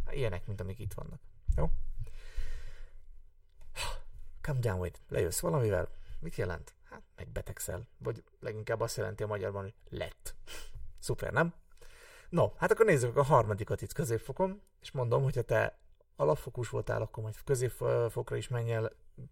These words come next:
ezt a középfokot is jó, hogy itt vagy, és a felsőfokra is menjél el, mert magukat a kifejezéseket meg tudod tanulni, ettől függetlenül, hogy a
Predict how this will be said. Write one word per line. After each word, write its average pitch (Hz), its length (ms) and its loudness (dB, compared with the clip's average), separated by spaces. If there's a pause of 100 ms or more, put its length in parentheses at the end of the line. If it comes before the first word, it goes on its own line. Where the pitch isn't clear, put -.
(140)
ezt - 220 -8
a 135 40 -4
középfokot 135 460 -2
is - 120 -4
jó, 127 80 0
hogy 120 120 -2
itt 131 120 -4
vagy, 165 200 8 (280)
és - 140 -2
a 123 40 -4
felsőfokra 120 580 2
is 117 120 -4
menjél 123 320 0
el, 139 140 4
mert 131 180 0
magukat 135 320 4
a 110 100 -2
kifejezéseket 113 800 -4
meg 110 240 -4
tudod 123 280 -2
tanulni, 127 520 -2 (120)
ettől 151 460 6
függetlenül, 131 760 0 (300)
hogy 110 200 -2
a 110 100 -4